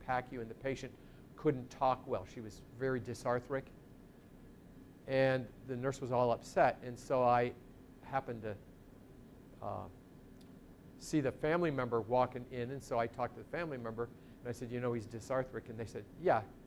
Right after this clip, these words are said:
he's been dysarthric for ten years after a previous stroke." So, I mean, she was all freaking out because this patient had, was having a difficulty speaking after the surgery, and it was a ten-year-old problem. So make sure that you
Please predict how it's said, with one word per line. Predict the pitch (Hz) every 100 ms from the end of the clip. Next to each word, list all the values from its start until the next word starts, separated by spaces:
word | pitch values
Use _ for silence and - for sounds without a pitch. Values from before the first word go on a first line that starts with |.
| -
he's | 165
been | 143 127
dysarthric | 117 - 135 - 120 -
for | - -
ten | 131 120
years | 123 120 - - - - - - - - - - -
after | 120 117 135
a | 120
previous | - 135 110 104
stroke." | - 170 107
So, | - 175
I | 139
mean, | 135
she | -
was | 175 143
all | 135 135
freaking | 135 131
out | 135 151
because | 131 - 143 131 127
this | 123
patient | - 123 - 107
had, | 110 107 - - - -
was | 123
having | - 139 131
a | 120
difficulty | 131 - 120 120 110
speaking | 104 - 190 151 131
after | 107 135 -
the | 113
surgery, | - - 214 131 135 - -
and | 160
it |
was | 175
a | 170
ten-year-old | 165 170 139 117 104 -
problem. | 110 95 - - - - - - - - -
So | 165
make | 139 147
sure | - 156
that | 135 117
you | 117